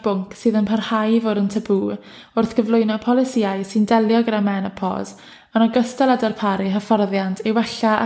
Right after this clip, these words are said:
chodi ymwybyddiaeth reolwyr o symptomau menopos a chyfrifoldebau reolwyr yn y gweithle.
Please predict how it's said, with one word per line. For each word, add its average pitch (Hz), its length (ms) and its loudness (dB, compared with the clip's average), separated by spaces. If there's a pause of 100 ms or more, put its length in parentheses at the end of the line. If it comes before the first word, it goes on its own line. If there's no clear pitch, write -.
(140)
chodi 208 320 0
ymwybyddiaeth 196 560 -4
reolwyr 196 760 -2 (480)
o 220 160 4
symptomau 214 480 2
menopos 190 640 -4 (480)
a 226 140 4 (100)
chyfrifoldebau 202 800 0
reolwyr 185 480 -4
yn 190 80 -4
y 196 80 -4
gweithle. 208 400 0